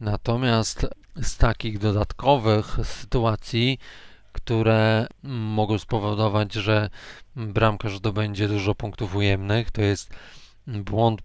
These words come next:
który prowadzi właśnie do, e, straty gola, zmarnowanie rzutu karnego. T-, tak, bramkarze czasami, mm, strzelają rzuty karne. Zmarnowanie dużej sy-, sytuacji do,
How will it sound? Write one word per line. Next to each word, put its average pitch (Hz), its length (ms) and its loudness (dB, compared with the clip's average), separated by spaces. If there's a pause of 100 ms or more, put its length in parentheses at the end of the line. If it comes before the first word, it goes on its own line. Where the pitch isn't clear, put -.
(200)
który 107 260 0
prowadzi 104 440 2
właśnie 101 440 0
do, 98 300 -2 (520)
e, 104 220 2
straty 104 640 4 (420)
gola, 104 520 4 (320)
zmarnowanie 110 640 2
rzutu 104 240 -2
karnego. 101 580 0
T-, - 160 -6
tak, 107 240 4
bramkarze 104 440 0
czasami, 101 460 -2 (400)
mm, 104 480 -8
strzelają 101 500 2
rzuty 95 240 -6
karne. 107 520 4 (1500)
Zmarnowanie 104 880 4 (400)
dużej 101 440 0
sy-, 101 360 0
sytuacji 104 640 -2
do, 101 400 -4